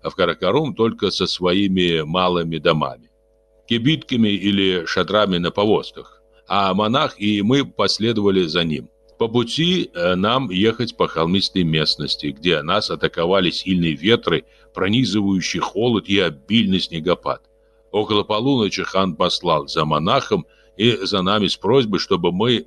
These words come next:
помолились Богу и попросили его прекратить бурю, так как животные его каравана почти погибают, будучи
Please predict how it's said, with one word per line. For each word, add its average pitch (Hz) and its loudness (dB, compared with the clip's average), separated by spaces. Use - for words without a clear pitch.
помолились 98 0
Богу 113 -2
и 107 4
попросили 92 0
его 87 0
прекратить 92 0
бурю, 85 -2
так 87 -2
как 85 -2
животные 95 -2
его 87 2
каравана 95 0
почти - -4
погибают, 87 -2
будучи 85 -2